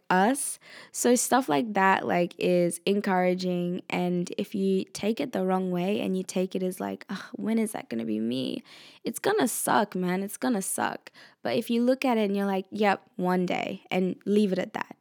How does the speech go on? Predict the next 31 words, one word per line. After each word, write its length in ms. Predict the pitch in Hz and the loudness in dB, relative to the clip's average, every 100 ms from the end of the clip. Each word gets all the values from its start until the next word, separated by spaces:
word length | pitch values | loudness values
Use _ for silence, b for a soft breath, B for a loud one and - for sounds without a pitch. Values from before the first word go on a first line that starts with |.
| - | -4
Just 240 | 196 - | -4 0
be 100 | 196 | 2
like, 220 | 180 180 | 2 0
"Yep, 240 | 208 190 - - | 0 -2 -2 -4
one 220 | 233 233 | -2 2
day," 260 | 202 196 - - | 2 2 -4 -4
leave 160 | 180 180 | -2 -2
it 80 | |
at 120 | 190 - | -4 -4
that. 220 | - - B B B - | -8 -8 B B B -4
Don't 340 | 185 185 - - | 0 0 -2 -8
wonder, 520 | 196 196 190 185 185 - - | -2 2 2 2 -4 -8 -8
because 600 | 226 226 202 202 202 - - | -6 -4 -2 0 -2 -4 -2
I've 100 | 190 | 0
been 140 | 208 | 2
learning 280 | 220 233 233 | 2 2 0
at 80 | 208 | -2
school, 460 | - - 190 190 185 | -6 0 4 4 2
um, 340 | 180 175 175 175 - | 2 2 0 -2 -6
in 220 | - 180 | -2 0
research, 580 | 180 208 214 - - - | 2 2 2 -2 -2 -4
they 140 | - 190 | -4 -2
said 260 | - 202 | -2 -2
that 220 | 202 196 - B B - | 0 -2 -4 B B 2
a 80 | 202 | 4
wandering 640 | 196 202 214 233 220 202 | 6 4 4 4 4 2
mind 400 | 185 180 180 185 | 2 2 2 0
is 140 | 190 | 0
an 120 | 180 180 | 0 0
unhealthy 500 | 190 180 185 185 - | 0 0 -2 -4 -6
mind. 460 | 208 - 214 214 | -6 -4 -4 -6